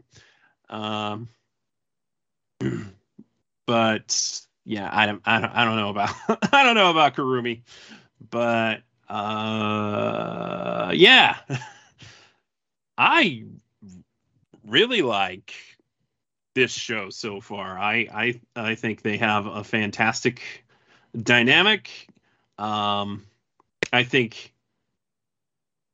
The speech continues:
Takina really needed to get out of D A, and it's good that she did.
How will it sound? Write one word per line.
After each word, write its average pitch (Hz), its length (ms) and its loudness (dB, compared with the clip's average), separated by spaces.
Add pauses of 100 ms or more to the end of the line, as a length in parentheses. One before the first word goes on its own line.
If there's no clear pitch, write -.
Takina 127 880 4 (380)
really 143 300 2
needed 127 340 0
to 127 100 -2
get 120 420 2
out 110 360 2
of 104 440 -4
D 113 280 2
A, 123 520 2
and 110 180 -4
it's 98 140 -10
good 120 300 -2
that 117 120 2
she - 240 -10
did. 147 640 2